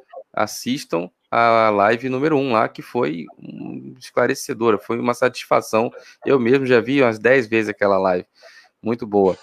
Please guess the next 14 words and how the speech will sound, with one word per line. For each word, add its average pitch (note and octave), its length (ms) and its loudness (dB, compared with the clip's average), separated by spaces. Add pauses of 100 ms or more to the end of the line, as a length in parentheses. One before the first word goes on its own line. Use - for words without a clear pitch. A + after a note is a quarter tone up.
(400)
Número, A#2 1200 4
próxima C3 380 2
etapa G#2+ 380 0
aqui, G#2 140 -8
o G#2 40 -6
próximo A2 360 -4
ponto, - 440 2 (640)
é, G2+ 720 4
que - 80 -6
eu, G#2 100 -6
eu B2 140 0
considerei A#2+ 580 -2
junto A2+ 300 -10
com G#2 480 -4